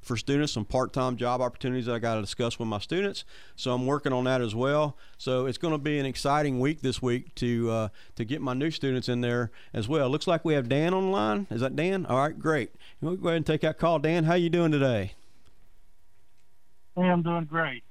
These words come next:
Speaker 2: Um, my question is, uh, graduating seniors, and, uh,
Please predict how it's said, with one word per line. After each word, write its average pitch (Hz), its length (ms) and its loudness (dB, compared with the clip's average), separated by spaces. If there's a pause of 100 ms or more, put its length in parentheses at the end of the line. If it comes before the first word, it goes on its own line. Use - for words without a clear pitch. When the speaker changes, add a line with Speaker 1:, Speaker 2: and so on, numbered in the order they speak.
(100)
Speaker 2:
Um, 127 460 0
my 139 100 -8
question 160 460 -4
is, 139 240 -6
uh, 127 260 0
graduating 131 640 -2 (140)
seniors, 127 420 -8
and, 117 340 -8
uh, 110 140 -2